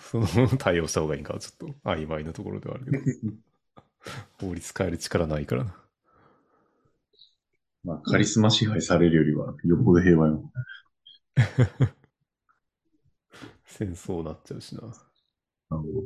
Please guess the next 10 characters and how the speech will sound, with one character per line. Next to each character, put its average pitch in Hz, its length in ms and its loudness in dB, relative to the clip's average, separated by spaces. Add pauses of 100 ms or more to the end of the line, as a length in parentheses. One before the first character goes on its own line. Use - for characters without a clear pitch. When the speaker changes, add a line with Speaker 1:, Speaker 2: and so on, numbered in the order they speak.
(4000)
Speaker 2:
我 90 200 6
々 92 200 10
庶 107 240 6
民 92 220 4
に 90 60 -6
と - 120 -6
っ - 40 -18
て - 140 -4
は 92 140 -2
ね。 95 140 -6